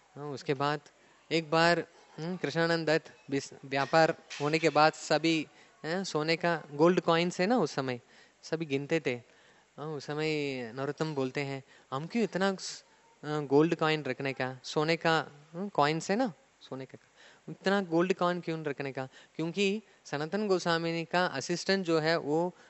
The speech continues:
सात गोल्ड coin रखा था, इसलिए उनको मारने के लिए लोग आ गए थे। इसलिए हम ज़्यादा रखेंगे, हमको मारने के लिए लोग आ जाएंगे। <laughs> ऐसे कौन सा भी चीज़ कुछ बताएंगे, वो चैतन्य लीला से कुछ तो कुछ बताते थे। हम्म, नरोत्तम दास ठाकुर, बचपन,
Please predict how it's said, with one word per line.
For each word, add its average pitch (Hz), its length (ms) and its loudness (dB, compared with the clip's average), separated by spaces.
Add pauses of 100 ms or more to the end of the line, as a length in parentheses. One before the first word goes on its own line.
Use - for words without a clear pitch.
सात 190 440 2
गोल्ड 170 420 0
coin 170 280 2
रखा 143 300 0
था, 165 240 -2 (280)
इसलिए 185 260 2
उनको 170 360 2
मारने 147 340 2
के 175 100 0
लिए 180 120 2
लोग 147 220 2
आ 127 120 2
गए 123 280 -4
थे। 117 140 -14 (300)
इसलिए 185 220 0
हम 160 220 0
ज़्यादा 170 280 6
रखेंगे, 170 340 0
हमको 160 260 -2
मारने 165 280 0
के 165 80 -4
लिए 175 100 0
लोग 147 200 -2
आ 139 100 2
जाएंगे। 135 400 -4 (320)
<laughs> - 340 -18
ऐसे 214 520 4
कौन 165 260 0
सा 196 240 4
भी 233 180 2
चीज़ 208 480 -4 (360)
कुछ - 220 -6
बताएंगे, 170 600 2 (220)
वो 175 60 4
चैतन्य 185 440 2
लीला 175 260 4
से 190 120 -2
कुछ 156 220 -4
तो 175 80 -4
कुछ - 220 -6
बताते 127 340 -2
थे। 113 380 -16 (160)
हम्म, 180 260 -8
नरोत्तम 139 380 -4
दास 120 240 -4
ठाकुर, 113 280 -8 (180)
बचपन, 185 600 2